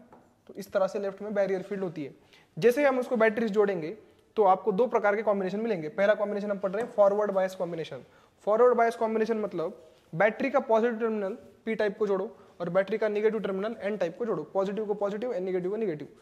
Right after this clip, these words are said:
तो जो है बनता है forward bias बनता है। जैसे ही हम जोड़ेंगे, आप ध्यान से देखो, जो है positive terminal battery का यहाँ P type को जोड़ दिया और negative terminal एन type को जोड़ दिया, तो एक electric field जो है battery के कारण, अंदर जो हमने जो battery लगाई है उसके कारण एक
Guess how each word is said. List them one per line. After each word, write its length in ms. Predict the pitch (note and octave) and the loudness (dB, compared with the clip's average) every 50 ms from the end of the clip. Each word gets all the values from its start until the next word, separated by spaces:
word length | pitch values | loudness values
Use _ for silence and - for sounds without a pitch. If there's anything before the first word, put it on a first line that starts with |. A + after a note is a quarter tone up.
| _ _ _ _ _ - | _ _ _ _ _ 0
तो 100 | B3+ C4+ | 0 2
जो 120 | A#3+ B3 A3 | 2 2 2
है 100 | A#3+ A3+ | 2 2
बनता 280 | G#3 G#3+ G#3+ G3+ G#3 | 0 0 0 0 0
है 160 | G#3 A#3 B3 B3+ | 0 0 -4 -6
forward 340 | B3 - G3 F#3 F#3 F#3 F3 | -4 -2 0 0 0 0 -2
bias 180 | F3 F3+ F3 | -2 -4 -4
बनता 220 | E3+ D#3 C#3 - C#3 | -8 -10 -10 -10 -12
है। 100 | B2+ - _ _ _ _ _ _ _ _ _ _ _ _ _ - | -12 -12 _ _ _ _ _ _ _ _ _ _ _ _ _ -8
जैसे 240 | - D#3+ G3+ G#3+ B3 | -2 0 0 2 2
ही 60 | B3+ | 2
हम 100 | B3+ A#3+ | 2 2
जोड़ेंगे, 320 | F#3+ A3 A3+ A#3+ A#3 A3 G3+ | 4 4 4 4 4 2 0
आप 80 | F#3+ | 0
ध्यान 180 | F3 F#3 F#3+ G3+ | 0 0 -2 -2
से 100 | F#3+ G3+ | -2 -4
देखो, 240 | F#3 F3 - D#3 - - - - _ _ _ - _ _ _ _ _ _ _ _ - | -4 -4 -6 -8 -12 -14 -18 -20 _ _ _ -20 _ _ _ _ _ _ _ _ -4
जो 120 | E3+ G3 G3+ | -2 0 2
है 100 | A3 G#3+ A3 | 2 2 2
positive 380 | G#3 G#3 G#3 G3+ A3 A#3+ B3 A#3+ | 4 4 4 4 2 0 0 0
terminal 320 | A3+ A#3 A3+ A3+ A3+ A3+ | 2 2 2 2 2 2
battery 280 | G#3 G#3+ G#3+ G#3+ A3+ A3 | 2 2 2 0 -2 0
का 140 | A3 A3 A#3+ B3+ A3+ - - | 0 0 0 -2 -6 -10 -8
यहाँ 160 | F#3+ F3+ F#3 F#3 F#3 | -6 -6 -6 -6 -6
P 60 | G#3+ | -6
type 220 | F#3 G#3+ G3+ F#3+ G3 | -4 -2 -2 -2 -2
को 80 | G3+ F#3 | -4 -6
जोड़ 140 | F#3+ F#3 F#3 | -6 -6 -6
दिया 200 | F3 E3+ E3+ F3 - _ _ _ _ _ - | -6 -8 -8 -10 -14 _ _ _ _ _ -8
और 100 | E3+ F3 | -4 -2
negative 300 | F#3 G3 G3+ A3+ A3 A3+ | -2 0 0 2 0 0
terminal 340 | G3+ A3 G#3+ A3 A3 A#3+ A#3 | 0 -2 -2 -2 -4 -4 -4
एन 160 | - F#3+ G#3 G3 | -4 -4 -4 -2
type 220 | G3 G3 F#3+ G3 | -2 -4 -4 -4
को 80 | F#3+ F3+ | -6 -6
जोड़ 140 | F3 E3 E3+ | -4 -6 -8
दिया, 200 | E3 D#3 D3+ D#3 - - _ _ _ _ _ - | -8 -10 -12 -12 -16 -20 _ _ _ _ _ 2
तो 40 | A3 | 4
एक 100 | A3+ A3 | 4 4
electric 400 | A3 A#3+ C#4 B3 - - D#4 A#3+ | 2 0 0 0 0 -2 -2 -2
field 320 | - - C4+ C#4 D4 C#4 A3+ | -2 0 0 2 2 2 2
जो 100 | A#3 G#3+ | 2 2
है 160 | F3+ E3 E3+ F#3+ - - E3+ | 0 0 -4 -6 -8 -8 0
battery 400 | D#3+ G3 A3+ A#3+ - - E4 C#4 | 2 4 4 4 2 0 0 0
के 100 | D4 C#4+ | 0 2
कारण, 300 | - G3 E3+ D#3 C#3+ C3 - - - - | 2 2 2 2 0 -8 -12 -18 -12 -8
अंदर 220 | F3 G3 G3 G#3+ A3 | -6 -4 -2 -2 -2
जो 160 | A3 G#3+ G#3 - | -2 -4 -6 -6
हमने 180 | D3+ F#3 G#3+ G#3+ | -8 -6 -6 -4
जो 80 | A3+ | 0
battery 260 | G3+ G3+ G#3 G3+ A3 A3+ | 0 0 0 0 0 0
लगाई 200 | A#3 A#3 A3+ G#3 | 0 0 0 0
है 80 | F3 | -2
उसके 220 | E3+ F#3+ - - A3+ | -4 -6 -6 -2 0
कारण 320 | - A3 G3 F#3 G#3 B3 | 2 2 2 2 -2 -6
एक 100 | A3+ F#3+ | -8 -10